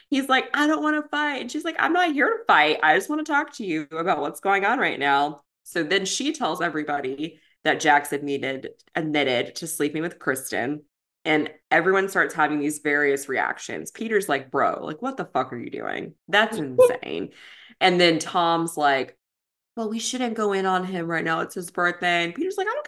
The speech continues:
Speaker 1: give a fuck if it's his birthday. Like, it's wrong." And then Jax starts to, like, pull a classic Jax and is just trying to, like, brush it off and just say, like, "Whatever, I slept with her. It's not a big deal. Like, we're moving on."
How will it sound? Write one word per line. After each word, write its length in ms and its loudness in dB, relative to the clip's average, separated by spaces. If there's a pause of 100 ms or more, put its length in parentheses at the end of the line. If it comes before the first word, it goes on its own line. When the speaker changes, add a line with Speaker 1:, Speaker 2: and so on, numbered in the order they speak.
Speaker 1:
give 100 0
a 80 -20
fuck 220 4
if 100 -2
it's 160 -4
his 180 -4
birthday. 600 0 (100)
Like, 460 4 (220)
it's 320 2
wrong." 880 2 (520)
And 300 6
then 180 2
Jax 600 4
starts 520 2
to, 120 -6
like, 260 -2
pull 140 -2
a 60 0
classic 440 0
Jax 480 4
and 60 -6
is 80 -8
just 140 -14
trying 180 -2
to, 60 -2
like, 200 -2 (220)
brush 320 0
it 60 0
off 300 8
and 100 -4
just 200 -6
say, 140 0
like, 160 -2
"Whatever, 480 4
I 80 4
slept 220 -6
with 120 -12
her. 240 2
It's 160 -4
not 120 -2
a 20 -4
big 180 -4
deal. 400 2
Like, 160 2
we're 80 -12
moving 340 -4
on." 760 2